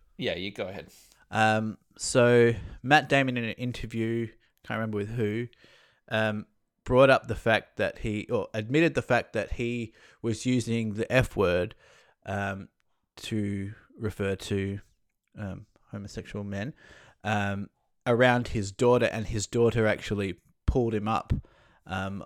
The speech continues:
Speaker 2: on on using it and wrote him a letter and, and basically w-, was saying that my daughter, you know, called me out on this and, and made me stop using this slur.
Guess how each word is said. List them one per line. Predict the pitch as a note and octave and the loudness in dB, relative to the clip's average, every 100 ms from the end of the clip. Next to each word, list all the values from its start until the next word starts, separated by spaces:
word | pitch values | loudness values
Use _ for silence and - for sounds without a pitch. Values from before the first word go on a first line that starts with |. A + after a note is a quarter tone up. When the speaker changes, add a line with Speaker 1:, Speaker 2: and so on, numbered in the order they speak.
| - | -8
Speaker 2:
on | G2+ G2+ G2+ G2 - _ _ _ G2 | -6 -4 -6 -10 -14 _ _ _ -8
on | G2 | -2
using | G#2+ G#2 G#2 | -2 -2 -4
it | - | -8
and | G2 - | -10 -2
wrote | A#2+ A#2+ | 2 4
him | A2 | 2
a | G2+ | 4
letter | B2 C#3+ C#3 C3+ | 8 10 10 10
and, | A2+ G#2 - - - | 6 2 -4 -14 -8
and | A2+ A2 | 0 4
basically | D#3 - - A#2 G#2 - _ _ _ _ | 4 2 0 0 0 -6 _ _ _ _
w-, | C3+ B2+ | -4 -2
was | D#3 B2+ | 0 0
saying | C3 A#2 A2 | 2 2 0
that | C3 | -4
my | B2+ A2 | 0 2
daughter, | G2+ B2 B2 A2 A2 - _ | 6 6 8 4 0 -10 _
you | - G#2+ | -4 -2
know, | |
called | G#2 - C#3+ B2 | 2 6 6 4
me | B2+ | 2
out | D#3+ | 2
on | C#3+ | 2
this | A2 - | 0 -2
and, | A2 - | -6 -4
and | G#2+ G#2+ G2+ - - - _ - | -4 -4 -8 -16 -20 -20 _ 0
made | A#2 G#2+ | 2 2
me | G2+ - _ _ _ _ _ _ _ - | -4 -8 _ _ _ _ _ _ _ -14
stop | - A#2+ F#2+ F#2+ | 0 2 2 -2
using | G2+ A#2 A2 A2 G2+ | 0 0 0 -4 -4
this | G2+ | -4
slur. | - - B2 A#2 C2+ A2 | -4 -2 2 2 2 -4